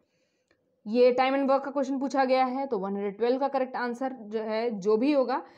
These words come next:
लेकिन ये आपको पता होना चाहिए कि इस आंसर को डिलीट कर दिया गया था, ठीक है।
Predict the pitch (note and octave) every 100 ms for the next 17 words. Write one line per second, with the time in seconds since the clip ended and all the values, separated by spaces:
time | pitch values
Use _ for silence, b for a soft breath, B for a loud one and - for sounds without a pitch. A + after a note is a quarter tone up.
0 | B - A3+ A#3+ A#3+ B3 B3+ B3+ B3 B3
1 | B3 B3 A#3+ B3+ B3+ B3+ - C4+ D4 -
2 | G3+ G#3 G3+ A3 B3 F#3+ G3 F#3+ - F3
3 | - D#3+ D3+ D3 - G3+ F#3+ A#3+ D4 E4+